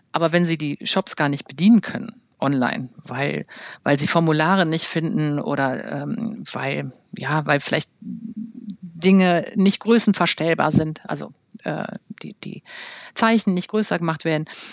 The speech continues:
dann, äh, ist es nicht weit her mit dem Bestellen im Netz. Und das haben wir getestet mit Google zusammen und mit Menschen hi-, mit Behinderung zusammen und haben eben festgestellt, oha,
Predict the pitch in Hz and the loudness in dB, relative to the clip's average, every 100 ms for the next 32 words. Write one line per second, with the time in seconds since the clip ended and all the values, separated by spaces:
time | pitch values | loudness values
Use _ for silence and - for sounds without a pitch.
0 | - - - 160 180 - 180 170 165 175 | -18 -8 0 4 4 2 2 2 2 2
1 | 170 - 165 - 147 - 175 175 156 151 | 0 2 0 2 0 0 0 2 0 -2
2 | 151 135 - 180 - 170 156 156 - 135 | -4 -6 -4 -2 2 2 2 0 -2 0
3 | 196 - - _ _ 190 190 214 - 339 | 0 0 -8 _ _ 2 4 2 0 0
4 | 294 247 - - - - - 165 170 - | 0 0 0 -2 -4 -10 -6 -4 -4 -4
5 | 175 170 - 147 131 131 247 359 226 220 | -2 -2 -2 -2 2 4 4 4 4 4
6 | 208 190 185 156 147 - 185 - 165 180 | 4 2 2 0 -2 -2 -2 0 2 4
7 | 226 226 - 202 226 262 - - - - | 6 4 2 2 2 2 -2 -14 -14 -14
8 | - 190 190 190 185 - 190 - 190 - | 0 2 4 4 2 2 0 0 -4 0
9 | 175 175 - - - | 0 0 -2 0 0